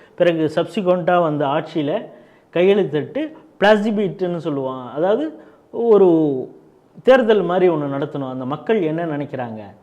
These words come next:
கிழக்கு தைமூர் மக்கள் என்ன நினைக்கிறாங்கன்னு ஒரு வாக்களிப்பு நடத்தணும் அப்படின்னு சொன்ன உடனே அதுல வாக்களித்த மக்கள்,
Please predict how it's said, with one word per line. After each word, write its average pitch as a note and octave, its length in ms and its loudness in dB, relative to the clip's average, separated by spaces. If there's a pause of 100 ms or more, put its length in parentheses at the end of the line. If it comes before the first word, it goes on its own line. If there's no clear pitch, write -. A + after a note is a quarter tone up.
(180)
கிழக்கு A#3 320 0
தைமூர் F3 380 -4
மக்கள் D3+ 320 -6
என்ன D3+ 240 -4
நினைக்கிறாங்கன்னு C#3+ 680 -6
ஒரு D#3 200 -2 (340)
வாக்களிப்பு F3+ 520 -2
நடத்தணும் C3+ 600 -8
அப்படின்னு A#2+ 240 -10
சொன்ன B2 280 -12
உடனே C3 320 -12 (400)
அதுல B3 500 0 (680)
வாக்களித்த E3 520 -2 (1000)
மக்கள், G3+ 500 -2